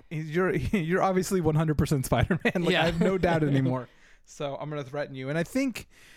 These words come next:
Speaker 1: he, I mean, he was definitely prepared for Spider-Man to come after him, but I think he was like, I don't know. I wonder if he would have left it at that, if he would have tried to kill Spider-Man. If, like, Peter Parker had just given up and been like, "You know what? I'm scared and I don't wanna do this."
Speaker 2: Yeah, I don't know.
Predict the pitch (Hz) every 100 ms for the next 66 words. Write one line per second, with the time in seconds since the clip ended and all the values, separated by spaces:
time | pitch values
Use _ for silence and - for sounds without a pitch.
0 | - - - 233 220 226 254 208 240 233
1 | 214 165 156 170 175 170 147 - - -
2 | 151 139 127 123 - _ - - - -
3 | _ _ - - 151 139 135 127 131 123
4 | - 165 143 135 131 - 120 110 107 -
5 | - 131 127 - - - - - 156 -
6 | 180 - - 170 160 147 135 147 135 131
7 | - - _ - _ - - 196 330 349
8 | 139 208 285 254 240 214 185 156 143 -
9 | 131 117 120 104 - 131 147 135 127 120
10 | - 131 117 - 127 117 113 - - 131
11 | 117 - 120 117 123 156 185 156 - 185
12 | 165 160 147 139 135 127 139 127 127 120
13 | 135 127 127 131 226 233 220 208 165 160
14 | - 151 147 139 131 135 131 117 123 117
15 | 104 - 139 202 147 147 175 180